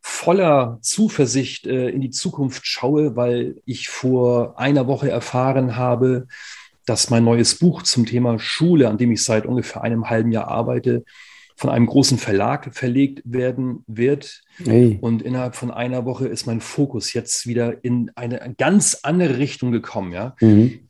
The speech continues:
Speaker 1: Ähm, das ist also mein neues großes Projekt, und in drei Wochen sieht's vielleicht schon wieder ganz anders aus. Mit anderen Worten, ähm, das war eigentlich schon immer meine Bestimmung und mein Wunsch.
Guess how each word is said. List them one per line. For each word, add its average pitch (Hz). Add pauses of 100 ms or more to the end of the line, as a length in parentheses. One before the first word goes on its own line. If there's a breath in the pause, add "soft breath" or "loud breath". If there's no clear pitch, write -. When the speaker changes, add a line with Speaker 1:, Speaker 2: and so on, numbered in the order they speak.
Speaker 1:
Ähm, 120
das 120
ist 147
also 127
mein 123
neues 135
großes 135
Projekt, 131 (300)
und 131
in 127
drei 117
Wochen 143
sieht's 120
vielleicht 127
schon 123
wieder 123
ganz 120
anders 131
aus. 120 (500 loud breath)
Mit 123
anderen 160
Worten, 160 (100)
ähm, 143
das -
war 143
eigentlich 143
schon 156
immer 143
meine 131
Bestimmung 165
und 131
mein 123
Wunsch. 151